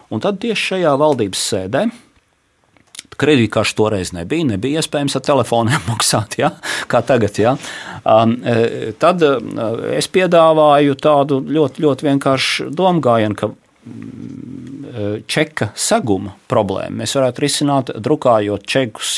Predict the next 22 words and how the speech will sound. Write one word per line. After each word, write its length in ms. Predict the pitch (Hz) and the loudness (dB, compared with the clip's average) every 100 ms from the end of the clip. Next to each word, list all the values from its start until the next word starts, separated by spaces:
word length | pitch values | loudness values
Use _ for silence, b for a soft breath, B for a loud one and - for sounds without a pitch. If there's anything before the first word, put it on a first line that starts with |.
| 110 | -2
jau 80 | |
kā 220 | 104 107 101 | -2 0 2
vērtspapīrus, 640 | 123 123 - 170 190 180 | 2 0 -4 -2 0 0
kā 160 | - 110 | 0 0
ceļojuma 560 | - 95 104 131 151 | 2 2 4 2 0
čekus, 340 | - 175 175 - | 0 -2 -2 -6
kuram 240 | 120 107 95 | -2 0 2
katram 340 | 123 123 104 107 | 0 0 0 0
virsū 320 | 120 - 92 | 0 0 -2
ir 80 | 92 | 0
savu 240 | 120 101 | 0 0
vērtību 560 | 92 92 - 160 175 180 | 0 -2 -4 -6 -4 0
nodrukāta, 640 | 160 143 - 139 110 - | 2 0 2 2 2 -2
ja 80 | 113 | -4
viņš 180 | 117 - | -4 0
nav 160 | 113 127 | 2 4
viltojams, 720 | 139 143 147 143 135 123 - | 2 2 2 2 2 -2 -4
ja? 160 | 95 135 B B B B B | -6 -8 B B B B B
Tad 240 | 104 98 | -2 -2
viņam 320 | 127 110 98 | 0 0 0
ir 80 | 107 | -2
segums, 480 | - 87 123 214 | -2 0 0 0